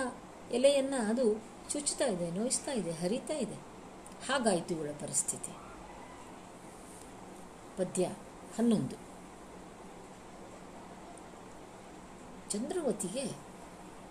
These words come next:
ಹಲವಾರು ಕಲ್ಪನೆಗಳು, ಯೋಚನೆಗಳು ಬರ್ತಾ ಇವೆ. ಯಾಕೆ ಮಗ ಬರೋದು ತಡವಾಯ್ತು? ಏನಾಯ್ತು? ಅಡವಿಯಲ್ಲಿ ಏನಾಯ್ತು ಅವನಿಗೆ? ಅಪವಾಯ್ತ, ಅಪಾಯವಾಯ್ತಾ ಏನಾದ್ರೂ?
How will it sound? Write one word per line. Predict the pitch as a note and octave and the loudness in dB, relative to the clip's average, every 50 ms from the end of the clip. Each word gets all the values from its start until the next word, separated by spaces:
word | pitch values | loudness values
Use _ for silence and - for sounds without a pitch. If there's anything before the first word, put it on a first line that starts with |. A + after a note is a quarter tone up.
| - - - - - - - - - - - - - - - - - - - - - - - - - - - - - - - - - - - - - - - - - - - - - - | -14 -12 -12 -12 -12 -14 -14 -14 -14 -14 -14 -14 -14 -14 -14 -14 -14 -14 -14 -14 -14 -14 -14 -14 -14 -14 -12 -12 -12 -12 -12 -12 -14 -14 -12 -12 -12 -12 -12 -12 -12 -12 -12 -12 -6 2
ಹಲವಾರು | - G3 G#3+ A#3+ C4 C4+ C4+ C#4 D#4+ F4+ G4 G4+ F4 | 4 6 8 8 8 8 6 6 4 6 6 6 6
ಕಲ್ಪನೆಗಳು, | - C4+ A#3+ A#3+ A3+ A#3+ A#3+ G#3+ G#3 G3 F#3+ F#3+ A3+ C#4 | 6 6 6 6 6 8 8 8 10 10 10 8 8 8
ಯೋಚನೆಗಳು | C4 G3 F3 F3+ F3+ - - F3 E3+ D#3 D3 D3+ G3+ C4+ | 8 6 6 6 4 2 2 2 2 2 2 4 4 8
ಬರ್ತಾ | C4+ A#3 G#3 - - E3+ | 8 8 6 6 0 -2
ಇವೆ. | C#3+ C3+ A#2 G#2 - - - - - - - - - - - - - - - | -2 -2 -4 -6 -8 -10 -12 -12 -12 -12 -12 -14 -14 -14 -14 -14 -12 -6 -2
ಯಾಕೆ | G#3 A3+ - - - - G#3+ D#3+ - - - - - - - | -2 -2 -2 -2 0 2 2 2 0 -4 -8 -10 -10 -6 -4
ಮಗ | F#3 F3 | -2 -2
ಬರೋದು | E3+ F3 D#3 D#3+ D#3 D3+ C#3+ - B3+ | -2 -2 -4 -4 -4 -2 0 0 -2
ತಡವಾಯ್ತು? | - - G3+ D#3+ C#3+ D3 C3+ B2 A#2+ - - - - - - - - A#3 | -2 -2 -4 -4 -2 -4 -4 -6 -6 -8 -8 -8 -8 -8 -6 -2 2 6
ಏನಾಯ್ತು? | E4+ G#4 F#4+ B3+ F#3 C#3+ B2 - - - - G3+ - - - - - - - - - - - - - - - - | 8 8 8 8 6 4 2 -2 -4 -4 -4 -4 -6 -8 -10 -12 -12 -12 -12 -14 -14 -14 -14 -14 -14 -10 -4 0
ಅಡವಿಯಲ್ಲಿ | G#3+ A#3+ E4 F4+ E4 E4+ F4+ D#4 D#4+ | 2 4 4 6 6 6 6 4 4
ಏನಾಯ್ತು | C#4 C4 C#4+ C#4 C4+ B3 A3+ G#3 G#3 F#3 | 4 4 4 6 6 6 6 4 4 2
ಅವನಿಗೆ? | F3 E3+ D#3+ D3+ D#3 D3 | 2 2 0 -2 -4 -6
ಅಪವಾಯ್ತ, | D3 D3 - B3 B3+ C#4 A3+ F3+ - - | -6 -2 0 0 2 4 4 2 2 -2
ಅಪಾಯವಾಯ್ತಾ | - - - - C4 D4+ E4+ F4+ D#4+ C4 A#3 G3 F3+ F#3+ F3 | -6 -6 -2 0 2 4 4 4 4 4 4 4 4 2 0
ಏನಾದ್ರೂ? | D#3+ D3+ D3+ D3+ E3+ F3+ E3 C#3+ D3 | -2 -2 -2 0 0 0 0 0 -2